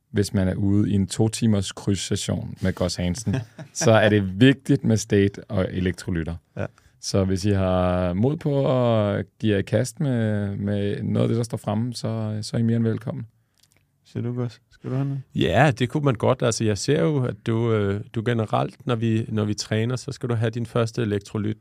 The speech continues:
Speaker 3: der efter tolv minutter, ikke?
Speaker 1: <laughs>
Speaker 3: Og i dag var du ekstra træt, og det gik ikke godt for dig, så der var, der var flere.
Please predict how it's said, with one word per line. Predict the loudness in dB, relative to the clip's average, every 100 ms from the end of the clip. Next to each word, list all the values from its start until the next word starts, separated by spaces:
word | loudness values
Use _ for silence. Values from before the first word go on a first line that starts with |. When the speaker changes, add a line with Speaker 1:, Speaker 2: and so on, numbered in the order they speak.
| -6
Speaker 3:
der | -4
efter | -2 -4
tolv | -4 -2 -2 -2
minutter, | -2 2 2 2
ikke? | 0 0 0 2 0 0 -2 0
Speaker 1:
<laughs> | 2
Speaker 3:
Og | 2
i | 2 4
dag | 4 4
var | 4
du | 2
ekstra | 0 -2 -4
træt, | -6 0 0 0
og | -2
det | -4 -2
gik | -2 0
ikke | 0 0
godt | -2 -2
for | -2 -2
dig, | 0
så | -2
der | -2
var, | 0 0 0
der | 0
var | 2 0
flere. | 2 2 4 2